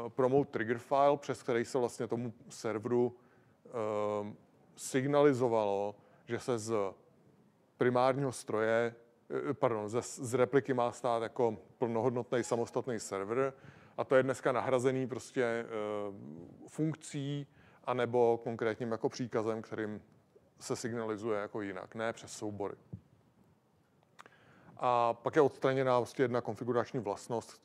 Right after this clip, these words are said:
se kterou pravděpodobně většina uživatelů nikdy nic nedělala.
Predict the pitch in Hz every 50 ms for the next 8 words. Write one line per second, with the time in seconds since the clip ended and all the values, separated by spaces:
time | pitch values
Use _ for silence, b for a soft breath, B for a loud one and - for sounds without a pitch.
0 | - - - - 120 - - 117 117 117 113 107 - - - 110 117 117 117 107
1 | 120 120 120 127 117 107 - b b b b b b b b b b b b _
2 | _ _ _ - - - - 139 131 131 - - 143 143 143 131 120 135 131 123
3 | - - 139 135 135 139 139 135 123 123 127 143 139 147 143 - - 110 104 104
4 | 101 117 113 110 110 107 107 110 110 113 123 135 143